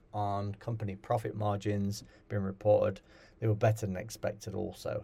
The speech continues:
So with inflation in the U S, there are some areas of concern. Yesterday, the U S announced their C P I figures, which is their inflation data.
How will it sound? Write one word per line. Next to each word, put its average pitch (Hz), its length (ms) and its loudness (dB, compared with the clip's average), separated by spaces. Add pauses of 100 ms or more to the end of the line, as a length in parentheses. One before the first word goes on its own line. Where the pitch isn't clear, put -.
So 120 160 0
with 120 160 4
inflation 135 720 6
in 117 160 2
the 110 80 6
U 113 240 10
S, 113 240 6
there 113 160 0
are 113 40 4
some 165 280 2
areas 120 360 8
of 110 140 -4
concern. 107 640 2
Yesterday, 110 920 6
the 101 80 -8
U 110 240 4
S 107 180 4
announced 101 460 -2
their 98 140 0
C 120 260 -2
P 113 120 -6
I 117 160 2
figures, 113 380 -2
which 107 160 -8
is 107 140 -2
their 95 200 0
inflation 135 560 2
data. 147 440 4